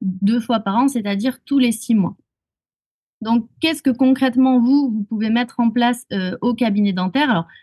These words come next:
bien entendu, il faut mettre en place le questionnaire médical. Normalement, euh, ça fait partie des questions qu'on va poser. Est-ce qu'il y a un problème cardiaque ?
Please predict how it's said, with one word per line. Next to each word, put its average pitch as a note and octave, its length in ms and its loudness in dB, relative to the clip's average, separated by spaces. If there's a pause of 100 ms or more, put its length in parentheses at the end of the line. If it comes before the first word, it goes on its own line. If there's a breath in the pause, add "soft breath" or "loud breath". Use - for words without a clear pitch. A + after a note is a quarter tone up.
(100)
bien G#3+ 260 0
entendu, G#3 480 0
il C4+ 160 0
faut A#3 160 -4
mettre G3 240 -2
en G3 60 -2
place A3+ 320 -2
le G#3 120 0
questionnaire G#3 540 -2
médical. F#3+ 540 0
Normalement, G#3 680 2 (320 loud breath)
euh, F3 180 -2
ça G#3 220 -4
fait B3 160 -4
partie G#3+ 340 -8
des F#3+ 220 -2
questions A3 400 -2
qu'on G#3+ 140 -2
va F3 160 -2
poser. G#3 560 0
Est-ce G3 160 -4
qu'il F#3+ 160 -6
y F#3+ 80 -2
a A3 120 -2
un F#3+ 120 -2
problème G3+ 420 -2
cardiaque ? G3 480 -2